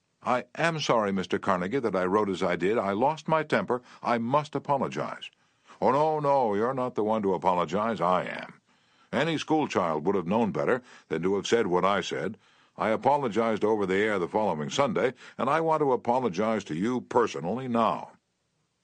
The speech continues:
I was born in Concord, Massachusetts. My family has been prominent in Massachusetts affairs for two centuries, and I am very proud of my native state.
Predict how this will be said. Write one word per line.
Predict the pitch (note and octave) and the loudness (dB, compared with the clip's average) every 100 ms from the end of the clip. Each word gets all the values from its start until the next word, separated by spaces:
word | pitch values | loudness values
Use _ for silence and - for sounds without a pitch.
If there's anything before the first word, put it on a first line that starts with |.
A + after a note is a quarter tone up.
| _ - | _ -6
I | - F3 | 0 0
was | D#3 C3+ | 0 -2
born | F#2 F3 F#3 A#2 | 2 2 2 0
in | E2 E2+ | -4 -2
Concord, | A#2+ G#2+ - C#2+ | 0 0 -2 -2
Massachusetts. | D#2+ D#2 - - E2 - - - _ _ _ _ - | -2 -2 -6 -2 -2 -4 -14 -20 _ _ _ _ -4
My | C3 B2+ | 0 2
family | D#3 D3+ F2+ B2+ | 2 2 0 -2
has | D3 B2 | -2 -2
been | G#2+ G#2+ | 0 -4
prominent | G#2 D3 G#2+ A2 D3+ | 0 0 0 -4 -4
in | F#2+ | -2
Massachusetts | G2 A#2+ A#2 A2 C3 B2 B2+ | 0 0 -2 -2 -2 -2 -2
affairs | C#3 - F#2+ A2 D3 - - | -2 0 0 0 -2 -10 -20
for | - C#3+ | -4 -4
two | - F#3+ | 0 0
centuries, | F3+ E3 B2 C#2 - - - - - | 2 0 0 -6 -6 -14 -20 -10 -2
and | A#2+ | 0
I | B2+ | 2
am | B2 A2 | 0 0
very | D#3+ E3+ D#3 | 0 2 -2
proud | D3+ - B2+ C#2+ | -4 -2 -2 0
of | A2+ B2+ | -4 -2
my | B2+ | -4
native | B2+ B2 A2 F#2+ | 0 -2 -2 -2
state. | - G2+ - | 0 0 -2